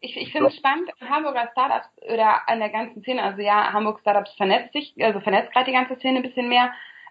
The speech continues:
aber ich finde, dass die insgesamt ein bisschen understated sind und nicht so, "Oh geil, Pressemitteilung, wir haben einen neuen Praktikanten eingestellt, what up?", so, sondern, sondern ein bisschen so, "Wenn es irgendwas wirklich Wichtiges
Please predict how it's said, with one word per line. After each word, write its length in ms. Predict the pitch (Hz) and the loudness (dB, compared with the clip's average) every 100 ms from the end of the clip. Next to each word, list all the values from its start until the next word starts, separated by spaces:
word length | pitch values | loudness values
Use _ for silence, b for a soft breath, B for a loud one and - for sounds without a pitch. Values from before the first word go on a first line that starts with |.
| - | 0
aber 160 | 214 | 2
ich 100 | 214 | 2
finde, 200 | - 247 | 2 0
dass 100 | 240 | 0
die 100 | 226 - | -4 -2
insgesamt 600 | 311 320 - 233 220 214 | -2 -2 -6 -2 0 0
ein 80 | |
bisschen 500 | 202 240 - 247 233 B B B _ - | -4 -2 0 0 -2 B B B _ 0
understated 640 | 214 214 214 196 175 156 | 4 4 4 2 2 0
sind 180 | 143 143 | -6 -4
und 200 | 175 180 | -2 0
nicht 240 | 180 185 - | 0 -2 -2
so, 320 | 170 156 B B B _ - | 2 2 B B B _ 2
"Oh 260 | 269 277 - | 4 4 2
geil, 280 | 247 226 226 | 4 2 0
Pressemitteilung, 720 | 247 240 254 233 - 214 214 | -6 -6 -8 -8 -6 -4 -2
wir 80 | 214 | -4
haben 60 | 214 | -2
einen 120 | 208 | -6
neuen 20 | 208 | -8
Praktikanten 480 | 190 190 226 226 202 | -16 -10 -8 -4 -4
eingestellt, 580 | 190 185 - 170 170 | -4 -6 0 2 2
what 260 | 175 190 220 | 2 2 6
up?", 340 | 233 214 214 - | 6 4 2 -6
so, 220 | - 196 196 | -18 -12 -4
sondern, 440 | 196 185 180 - - | -2 0 -2 -8 -10
sondern 200 | 233 262 | -4 -2
ein 60 | 247 | -2
bisschen 180 | 254 | -4
so, 80 | 233 233 B B B B | -6 -8 B B B B
"Wenn 220 | 233 277 320 | 4 4 2
es 60 | 320 - | -2 -2
irgendwas 400 | 254 240 240 214 | 0 0 -2 -2
wirklich 340 | 262 277 - | -2 -2 -4
Wichtiges 480 | 226 233 285 269 | -4 -2 -6 -6